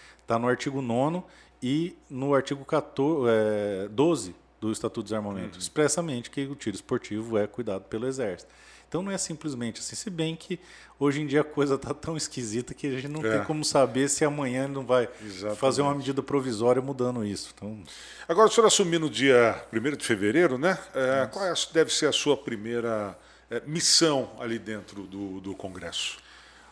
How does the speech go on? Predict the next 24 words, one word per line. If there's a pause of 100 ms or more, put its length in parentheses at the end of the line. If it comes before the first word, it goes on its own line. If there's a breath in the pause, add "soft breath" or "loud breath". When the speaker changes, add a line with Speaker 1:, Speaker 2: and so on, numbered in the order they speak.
(140)
Speaker 1:
Bom,
eu,
eu
acho
que
a
primeira
missão
de
todo
bolsonarista
eleito
daqui
até, (580 loud breath)
até
o
final
do
mandato (180)
é
não
ser
preso. (220)
<laughs>